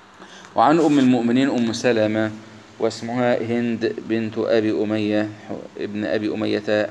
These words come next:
حذيفة المخزومية رضي الله عنها، أن النبي صلى الله عليه وسلم كان إذا خرج من بيته قال:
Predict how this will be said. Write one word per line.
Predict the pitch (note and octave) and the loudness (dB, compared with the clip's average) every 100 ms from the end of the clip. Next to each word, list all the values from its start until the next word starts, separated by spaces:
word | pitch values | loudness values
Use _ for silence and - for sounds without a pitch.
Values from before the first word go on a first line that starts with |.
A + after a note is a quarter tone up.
| - | -4
حذيفة | G2+ A2 G#2+ G#2+ A2 | -4 -2 -4 -4 0
المخزومية | G2+ G#2 G#2+ G#2 G#2+ A2+ B2+ C3 - - - | 0 0 -4 -4 -2 0 2 2 -2 -14 0
رضي | A#2+ D#3+ D3+ | 4 6 8
الله | B2+ B2+ A#2 | 8 6 4
عنها، | G2 G2+ G2 F2+ - - - - | 0 -2 -4 -8 -10 -18 -14 2
أن | D3+ E3 | 4 6
النبي | D#3 C#3+ D#3 | 6 6 4
صلى | - D3 C3+ | 4 2 2
الله | C3 C#3+ C3+ | 4 4 4
عليه | B2+ B2 | 6 6
وسلم | A#2+ C3 A#2+ G#2 | 4 2 0 0
كان | C#3 D#3 D3+ | 4 4 4
إذا | C3 B2+ | 4 4
خرج | A#2 C#3+ D3 B2+ | 2 4 2 4
من | B2+ B2 A#2+ | 2 2 2
بيته | B2 B2 B2+ B2 A2+ | 2 2 0 -2 -2
قال: | - C3+ C3+ G#2 | 2 4 6 2